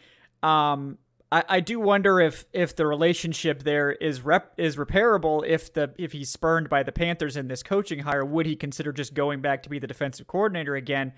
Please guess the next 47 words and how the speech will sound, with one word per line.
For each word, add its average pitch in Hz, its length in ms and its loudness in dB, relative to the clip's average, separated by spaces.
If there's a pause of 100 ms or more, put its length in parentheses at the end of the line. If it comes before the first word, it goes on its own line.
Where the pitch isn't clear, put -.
(460)
I 175 160 6
don't 180 360 4
know. 127 500 4
Um, 160 380 2
we 196 120 -2
don't 220 240 8
know 185 140 8
what, 175 180 2
ha-, 160 160 0
what 170 200 2
that's 143 260 2
like. 131 220 -2
We 143 100 -6
don't 139 160 -2
have 131 160 -2
the 131 60 -10
details, 127 460 -6
but 135 300 -4 (480)
uh, 139 320 0 (100)
I 170 120 2
would, 180 340 -2
I 180 100 0
would 180 160 -4
think 202 200 -6
it's 175 180 -6
at 151 160 -4
least 165 380 -8 (380)
partially, 139 720 -4 (380)
uh, 123 340 0 (600)
a 147 80 -2
chance 220 460 2
that, 156 200 0
that 147 120 0
Wilkes 160 260 0
might 156 220 2
not 147 200 -2
wanna 143 200 0
go 135 120 -2
back 160 280 4
to 151 100 -10
Carolina 131 460 2
if 127 100 -2
he's 135 160 -8
not 131 160 -2
the 139 60 -6
head 127 220 -8
coach. 180 460 2